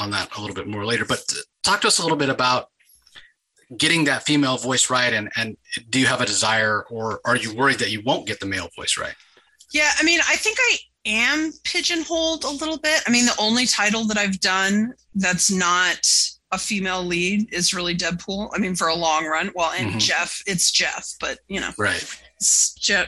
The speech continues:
Speaker 2: Jeff is, Jeff is beyond gender. Let's be real.
Speaker 1: <laughs> Yeah.
Speaker 2: Um,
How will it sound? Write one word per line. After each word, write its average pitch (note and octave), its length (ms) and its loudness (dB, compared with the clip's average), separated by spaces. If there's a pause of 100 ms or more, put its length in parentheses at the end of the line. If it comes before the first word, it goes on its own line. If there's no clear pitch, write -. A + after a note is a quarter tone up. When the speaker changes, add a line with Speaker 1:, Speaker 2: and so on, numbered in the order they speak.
Speaker 2:
Jeff G3 280 2
is, E3 300 0
Jeff - 240 2
is G#3+ 120 2
beyond G3 380 2
gender. D#3 400 0
Let's E3+ 240 -2
be G3 140 -2
real. E3 260 2 (180)
Speaker 1:
<laughs> - 200 -4
Yeah. E3 100 4 (500)
Speaker 2:
Um, G#3 280 4